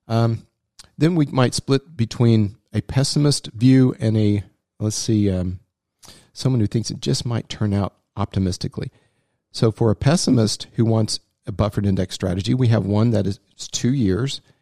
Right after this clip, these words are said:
the lesser performing of the S and P and Dow. So we take the measurement of the result two years out, twenty-four months out, and then we apply the cap and the buffer. The cap is twenty-two point two five percent. So if the indices,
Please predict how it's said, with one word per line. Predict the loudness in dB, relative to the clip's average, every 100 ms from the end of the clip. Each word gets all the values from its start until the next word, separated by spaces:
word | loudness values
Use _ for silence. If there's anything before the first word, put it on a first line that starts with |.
| _ _ -4
the | 0
lesser | 0 -2
performing | -4 -2 0 2 2
of |
the | 0
S | -2 -4
and |
P | 0 0
and | 2
Dow. | 0 0
So | -4 -6
we | -4
take | -4 -2
the | -2
measurement | -2 -2 0 0
of | 2
the | 0
result | 2 0 -2
two | -4 0
years | 0 0
out, | 0 -2
twenty-four | -2 -2 -2 0
months | 0 0 0
out, | -2 -4 _ _ _ _
and | 0
then | 2
we | 2
apply | 2 0
the | 0
cap | -2 -2 -2
and | -2
the | 0
buffer. | 0 -2 -8 -10 _ _ _ _
The | -4
cap | 0 0 2
is | -2 -2
twenty-two | -2 -2 0 -2
point | 0 -4 -4
two | -6 -4
five | -2 -2
percent. | -2 -2 -2 -2 -8 _ _
So | -6 -6
if |
the | -2
indices, | 0 0 0 0 -2